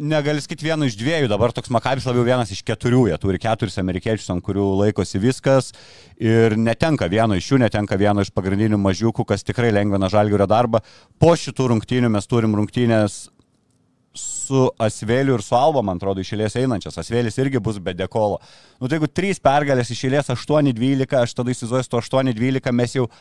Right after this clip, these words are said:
ant plyno ribos tikrai kažkur jau būtume netoli dešimtuko. Tai dar nesinori, žinai, ant tų švenčių sėst, kad viskas, sezonas baigtas. Ir nenoriu dar pradėti tos diskusijos, kurią mes tikrai pradėsim, o ką daryti, kai jau vis tiek kažkada reikės suprast, kad, tarkim, mes Eurolygoj to nebepasiekėm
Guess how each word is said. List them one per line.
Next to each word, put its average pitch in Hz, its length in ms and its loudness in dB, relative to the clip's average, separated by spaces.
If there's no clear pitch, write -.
ant 135 240 -2
plyno 139 400 0
ribos 110 320 -2
tikrai - 320 -8
kažkur 110 320 -4
jau 101 80 0
būtume 113 320 -2
netoli 117 400 -2
dešimtuko. 113 640 -2
Tai 113 80 -8
dar 127 160 0
nesinori, 127 460 2
žinai, 110 180 0
ant - 80 -6
tų 110 80 -4
švenčių 117 320 0
sėst, 117 240 -4
kad 104 160 -6
viskas, 110 300 -6
sezonas 107 420 0
baigtas. 120 540 -2
Ir 139 240 2
nenoriu 139 400 4
dar 131 140 2
pradėti 131 260 -2
tos 127 160 -2
diskusijos, 131 480 -8
kurią 131 240 -2
mes 120 160 -4
tikrai 135 300 -4
pradėsim, 127 340 -2
o 113 80 2
ką 143 220 2
daryti, 127 340 -2
kai 131 140 -2
jau 131 240 0
vis 135 180 -6
tiek 208 80 -8
kažkada 147 320 -2
reikės 131 320 -4
suprast, 139 380 -2
kad, 92 100 -8
tarkim, 95 240 -2
mes 101 160 -2
Eurolygoj 104 400 -4
to 113 140 0
nebepasiekėm 117 580 -2